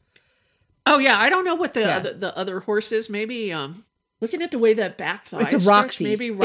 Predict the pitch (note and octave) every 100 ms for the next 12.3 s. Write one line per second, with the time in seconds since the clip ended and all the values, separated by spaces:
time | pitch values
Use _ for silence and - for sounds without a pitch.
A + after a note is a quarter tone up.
0 | G3 A3 E3 D#3+ F4 - C3 A#3+ C4 G3
1 | D#3 C#3+ D3 A3+ - A3 G#3 A3+ A3 G#3+
2 | G3+ G#3 F#3+ D#3+ D#3+ A#3 B3+ F#3+ F3 E3+
3 | F#3+ G3 G3 F#3+ G#3+ A3 - - - _
4 | _ A3 B3+ F3+ - - A#3 A3 - C4
5 | - D#4+ G4+ D4 - D4+ A#3+ G3+ A#3 B3
6 | F#3+ F3+ E3+ - F3+ D#3+ F3+ _ - -
7 | - _ _ _ _ _ _ _ _ _
8 | A3 C#4+ C4+ C4 D#4 D4 - D4+ E4 D#4
9 | A3 - A3+ A3+ - A#3 A3+ G3 D3 C#3+
10 | - - G#3+ - E3+ F3 F3+ E3+ F#3+ G3
11 | F#3 E3+ E3+ - D#3+ A3 A3 G#3 F3 G#3+
12 | B3+ A#3+ D3+